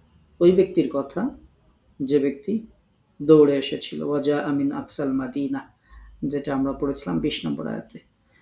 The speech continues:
শহরের এক প্রান্ত থেকে যে ব্যক্তি দৌড়ে এসেছিল, যে ছিল একজন কাঠের, আহ, মিস্ত্রি, কাঠ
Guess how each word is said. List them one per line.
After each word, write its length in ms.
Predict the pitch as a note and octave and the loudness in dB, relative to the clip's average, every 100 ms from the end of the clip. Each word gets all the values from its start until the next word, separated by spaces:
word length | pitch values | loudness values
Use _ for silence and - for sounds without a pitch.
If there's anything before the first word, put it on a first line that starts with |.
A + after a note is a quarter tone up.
| _ _ - D3 | _ _ -10 -10
শহরের 440 | - D3+ C#3+ D3 D3 | -8 -4 -2 -2 -2
এক 140 | C#3 - | -4 -6
প্রান্ত 340 | C#3+ C3+ C#3+ | -4 -4 -6
থেকে 300 | C3+ D3+ - A3+ - _ - - | -6 -6 -4 -8 -10 _ -20 -10
যে 140 | C#3 C#3 | -4 -2
ব্যক্তি 280 | C3+ - C#3 | -2 -2 -2
দৌড়ে 340 | C#3+ C#3 C#3 C#3 - _ _ _ _ _ - | 0 2 0 -2 -8 _ _ _ _ _ -8
এসেছিল, 460 | D3+ - - D3+ C#3 G#3 B3 - _ _ _ D3 | -6 -4 -4 -2 -2 0 -2 -6 _ _ _ -4
যে 180 | C#3 | -4
ছিল 180 | C3+ - C#3+ | -4 -4 -4
একজন 220 | C3 C#3+ | -2 -4
কাঠের, 360 | C#3 C#3+ - C#3 - - _ _ _ _ _ _ _ | -4 -4 -4 -6 -6 -16 _ _ _ _ _ _ _
আহ, 300 | C#3 C3 C#3+ | -4 -4 -2
মিস্ত্রি, 500 | D3 C#3+ - D3+ C#3 | -2 -2 -2 0 -2
কাঠ 240 | C#3 D3 | -2 -6